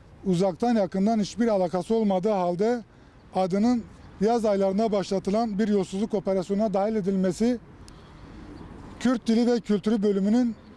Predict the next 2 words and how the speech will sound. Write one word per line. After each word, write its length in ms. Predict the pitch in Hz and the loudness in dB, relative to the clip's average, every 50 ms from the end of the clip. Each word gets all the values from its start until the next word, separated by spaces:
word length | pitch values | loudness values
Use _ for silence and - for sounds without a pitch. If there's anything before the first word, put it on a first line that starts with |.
| - - - - - - - - | -20 -20 -20 -20 -20 -8 -2 0
yıpratılması 1000 | 190 202 - 202 202 202 185 - 196 202 196 196 190 170 - 233 247 254 254 240 - - - - - - - - | 0 2 2 0 -2 -2 -2 -2 0 0 2 0 0 0 0 0 2 2 0 -2 -4 -10 -20 -20 -20 -14 -6 -2
ve 300 | 175 208 226 247 247 - | 0 2 2 2 0 -2